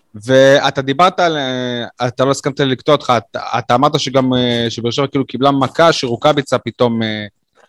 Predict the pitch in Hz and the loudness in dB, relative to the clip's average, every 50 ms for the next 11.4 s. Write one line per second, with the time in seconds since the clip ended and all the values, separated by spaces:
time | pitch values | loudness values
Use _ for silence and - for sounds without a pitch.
0 | _ _ _ _ _ _ 110 110 117 123 131 131 127 123 113 - - - 117 120 | _ _ _ _ _ _ 2 4 6 6 8 6 6 6 4 2 2 0 2 4
1 | 120 117 110 113 113 110 107 107 95 - _ _ 127 113 101 - - 165 170 156 | 4 2 2 2 2 2 2 2 0 -4 _ _ -6 -6 -6 2 4 4 4 4
2 | 151 120 - 139 120 123 123 123 - - 180 180 180 180 175 170 160 147 143 139 | 0 -6 -4 0 2 4 2 2 4 2 2 2 4 2 0 -2 -2 0 0 2
3 | 135 135 131 - - 156 151 143 131 120 113 127 143 165 202 240 233 _ - - | 2 2 0 2 2 2 4 4 4 4 6 6 4 4 4 0 -2 _ -10 -10
4 | - 139 135 131 143 156 160 165 147 - 127 107 98 _ _ _ _ _ _ _ | -6 -4 0 0 0 0 0 -4 -4 -4 -4 -6 -6 _ _ _ _ _ _ _
5 | _ _ _ _ _ _ - 135 131 131 131 - - - - _ _ _ _ _ | _ _ _ _ _ _ 2 4 4 4 4 2 -4 -14 -18 _ _ _ _ _
6 | _ _ _ - - - 151 156 160 151 - - - 151 160 165 147 147 135 127 | _ _ _ -2 0 2 2 4 2 2 0 4 6 6 6 6 6 4 2 4
7 | - - 143 - - 147 139 - 143 - - - 127 - 156 147 - 135 _ 131 | 2 -2 -4 0 0 0 0 0 -2 -4 0 -2 2 2 2 0 0 -2 _ 0
8 | 131 143 143 139 143 - 139 127 123 113 120 120 - 143 139 139 135 - 131 123 | 2 2 2 2 _ 0 0 0 2 2 0 0 0 0 0 0 -2 0 -2 0
9 | 117 - 135 135 139 131 - 127 - - - 123 - - 127 127 151 185 185 - | 0 -2 -2 -2 -2 -2 -2 -6 -10 -8 -12 -10 -4 0 0 0 2 0 -2 -4
10 | - - - - - 254 247 233 _ _ _ _ _ _ _ _ _ _ _ - | -4 -2 -2 0 0 0 -2 -2 _ _ _ _ _ _ _ _ _ _ _ 4
11 | 139 180 190 - 208 202 190 180 | 6 6 8 8 6 6 4 4